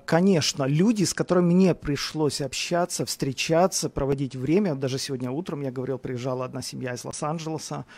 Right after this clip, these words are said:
э, человек очень состоятельный, э, известный, можно открыть в интернете, посмотреть,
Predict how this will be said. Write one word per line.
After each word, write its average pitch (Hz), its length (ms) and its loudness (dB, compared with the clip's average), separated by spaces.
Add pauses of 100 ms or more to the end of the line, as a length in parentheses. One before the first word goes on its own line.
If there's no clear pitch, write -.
(460)
э, 135 360 0
человек 139 480 -2
очень 143 240 -2
состоятельный, 147 960 -2 (160)
э, 127 400 -6 (220)
известный, 147 800 -4
можно 123 260 -8
открыть 127 300 -6
в 135 40 -4
интернете, 135 460 -4
посмотреть, - 680 -6